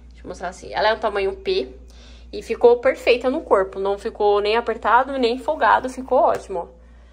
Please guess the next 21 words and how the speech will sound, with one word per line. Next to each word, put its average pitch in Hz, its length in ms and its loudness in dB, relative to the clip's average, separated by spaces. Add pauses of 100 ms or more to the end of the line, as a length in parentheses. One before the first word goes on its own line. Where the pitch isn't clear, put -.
(160)
Ficou 247 220 0
muito 226 240 -10
boa. 196 340 -4 (560)
O, 226 200 -4
a 226 100 0
calça 214 320 -4
P. - 340 -4 (300)
Mas 226 260 -2
já 247 380 2
a, 233 260 -2
o 262 60 -6
top, 240 380 4
gente, 190 300 -8
eu 202 60 -10
não 220 140 -4
gostei. 262 280 -4
Eu 214 40 0
achei 220 160 -12
que - 100 -20
ficou 233 200 -6
muito, 254 380 -6